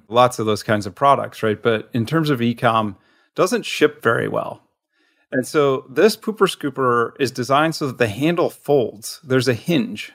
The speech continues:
in the middle of the handle that allows it to fold in half. So most of the market would say, like, "I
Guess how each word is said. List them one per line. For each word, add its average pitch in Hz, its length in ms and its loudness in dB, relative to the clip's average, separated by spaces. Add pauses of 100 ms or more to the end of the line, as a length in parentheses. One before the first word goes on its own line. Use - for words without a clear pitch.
(140)
in 139 100 2
the 123 80 2
middle 131 300 2
of 107 140 -2
the 110 80 -4
handle 123 580 -2 (400)
that 123 120 -2
allows 131 280 2
it 139 100 -10
to 117 80 -10
fold 135 400 0
in 110 100 -2
half. - 520 -6 (880)
So 151 280 2 (140)
most 170 360 -2
of - 60 0
the 147 60 -2
market 131 300 0
would 117 180 0
say, 127 220 0
like, 110 300 -2 (260)
"I 160 460 -2